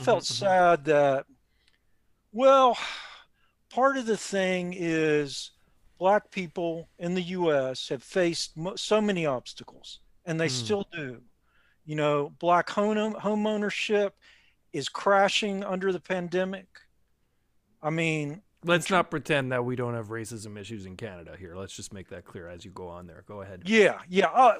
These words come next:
Speaker 1: well, there's stuff all over the place, but,
Speaker 2: Sure.
Speaker 1: you know, the U S is, like, a huge center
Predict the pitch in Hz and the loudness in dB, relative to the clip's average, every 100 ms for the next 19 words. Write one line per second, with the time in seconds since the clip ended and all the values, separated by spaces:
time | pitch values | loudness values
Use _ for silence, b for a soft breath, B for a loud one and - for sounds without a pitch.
0 | 254 294 262 247 262 - 311 - 247 233 | 6 8 8 6 0 2 2 6 8 6
1 | 196 185 - 202 175 - 170 170 175 165 | 4 -6 2 2 2 0 4 4 4 -2
2 | - 180 208 175 160 160 - - - _ | -8 -6 0 2 2 -2 -16 -20 -20 _
3 | _ _ _ _ 180 175 233 214 202 185 | _ _ _ _ -8 -2 0 4 6 6
4 | - 165 135 143 135 131 113 - 196 143 | 4 -6 -2 0 0 -4 -10 -4 -2 -2
5 | - - 165 151 147 139 | -6 -4 -4 -4 -6 -8